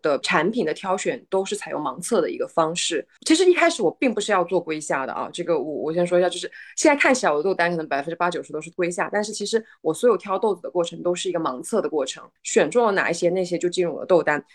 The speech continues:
但其实在盲选的过程当中，龟下会大概率的获胜，所以最终我的豆单当中可能也会有其他的品种，然后可能会有不同的产区，但是龟下会是一个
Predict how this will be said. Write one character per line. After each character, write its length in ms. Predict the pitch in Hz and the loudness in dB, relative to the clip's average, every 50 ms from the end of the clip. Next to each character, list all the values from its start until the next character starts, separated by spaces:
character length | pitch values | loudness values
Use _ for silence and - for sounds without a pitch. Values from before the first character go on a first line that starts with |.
| _ - | _ 2
但 140 | 294 302 | 4 4
其 120 | 285 285 269 | 4 2 0
实 60 | 254 | 2
在 120 | 262 254 | 2 2
盲 200 | 233 196 175 220 | 2 2 0 0
选 80 | - 196 | -2 -4
的 60 | 147 147 | -4 0
过 120 | 185 185 | -2 -2
程 200 | 175 180 165 160 | -2 -2 -2 0
当 200 | 175 175 175 180 | 2 2 2 0
中， 300 | 175 175 175 175 170 - _ _ _ _ _ _ _ _ - | 0 0 -2 -2 -4 -8 _ _ _ _ _ _ _ _ 0
龟 120 | - 262 262 | 2 2 2
下 220 | 254 311 254 202 | 4 2 0 0
会 160 | - - 262 - | 2 0 -2 -2
大 220 | - - - 254 | -2 -2 -2 0
概 180 | 240 240 214 196 | 2 2 2 4
率 140 | 202 196 | 2 0
的 140 | 180 151 127 | 0 -2 -4
获 260 | - _ - 240 208 | -4 _ 2 2 2
胜， 260 | 185 - 233 185 143 - _ _ _ - | 2 2 -2 -4 -4 -6 _ _ _ -8
所 160 | - 294 302 | -4 -2 -2
以 120 | 277 - - | -2 -2 -2
最 100 | - 294 | -2 0
终 140 | - 269 254 | 2 2 2
我 80 | 240 185 | 2 2
的 80 | 156 | 2
豆 160 | - 247 233 220 | 4 4 4 4
单 160 | 214 202 202 | 4 0 0
当 160 | 208 208 208 | 0 -2 0
中 260 | 208 208 208 202 - _ | -2 -2 -4 -6 -10 _
可 140 | _ - 170 | _ -8 -6
能 100 | 147 147 | -6 -4
也 100 | 151 143 | -6 -6
会 120 | 139 180 165 | -4 -4 -4
有 100 | 147 147 | -4 -4
其 140 | - - | -8 -10
他 160 | 156 - 180 175 | -6 -4 -2 -2
的 80 | 160 | -2
品 280 | - - - 143 131 139 | -4 -6 -10 -8 -8 -6
种， 240 | 143 175 151 - - _ _ _ _ | -2 -2 -2 -2 -4 _ _ _ _
然 140 | - 151 165 | -4 0 0
后 80 | 180 | 0
可 80 | 175 170 | 0 0
能 100 | 156 151 | -2 0
会 60 | 175 | 0
有 80 | 180 156 | 0 -2
不 100 | - 185 | -2 -6
同 140 | 175 170 160 | -6 -6 -4
的 40 | |
产 240 | 165 - 175 160 - - | -4 -4 -6 -8 -8 -8
区， 120 | - - | -8 -4
但 140 | 151 175 175 | -2 0 0
是 80 | 175 180 | 0 0
龟 140 | - 180 180 | 0 0 0
下 120 | - 185 | 0 -2
会 140 | 180 185 180 | 0 0 -2
是 140 | 175 - 165 | 0 0 0
一 20 | |
个 100 | 165 | 0